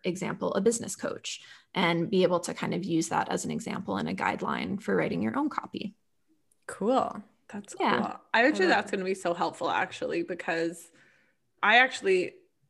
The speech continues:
Speaker 3: I like to write copy, but it can actually just take so much time when it's
Speaker 1: Totally.
Speaker 3: not, like, the, the, uh, initial sort of go-to part of your brain that you're using, right? So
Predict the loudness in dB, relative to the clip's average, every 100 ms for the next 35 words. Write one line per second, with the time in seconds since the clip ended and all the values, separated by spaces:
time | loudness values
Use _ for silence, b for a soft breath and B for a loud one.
0 | _ _ 4 6 6 4 4 4 4 4
1 | 4 6 4 4 2 0 -4 -2 2 2
2 | 0 -6 -4 -2 0 -2 -6 -2 -4 -4
3 | 0 0 0 -4 -8 -6 -2 -2 -2 -8
4 | -12 -4 -2 -2 2 4 4 4 0 -2
5 | -4 2 4 6 4 B B B B _
6 | -10 -4 0 2 4 4 0 -2 -6 _
7 | _ _ _ 2 4 6 6 6 6 8
8 | 8 8 10 8 8 4 4 4 4 2
9 | 4 6 4 2 -2 0 2 2 0 -2
10 | -4 -2 0 0 0 -2 6 8 10 6